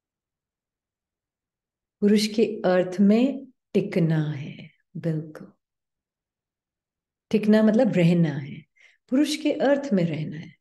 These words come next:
पुरुष मीन्स आत्मा, आत्मा के अर्थ में रहना है, ये है पुरुषार्थ। ये बात समझेंगे ना, जितनी क्लियर होगी ना, ये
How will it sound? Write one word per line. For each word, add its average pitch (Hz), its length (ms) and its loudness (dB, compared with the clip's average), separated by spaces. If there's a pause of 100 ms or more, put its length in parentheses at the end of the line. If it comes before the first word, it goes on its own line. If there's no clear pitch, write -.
(120)
पुरुष 226 300 -2
मीन्स 240 220 2
आत्मा, 151 580 -4
आत्मा 175 360 0
के 208 180 -2
अर्थ 175 440 -4
में 214 160 0
रहना 247 280 -2
है, 160 200 -4
ये 214 260 2
है 254 200 0
पुरुषार्थ। 160 680 -10 (1300)
ये 240 100 2
बात 214 360 0
समझेंगे 190 640 -2
ना, 311 100 -2
जितनी 226 480 -2
क्लियर 220 320 0
होगी 262 180 -4
ना, 311 80 -4
ये 247 160 -4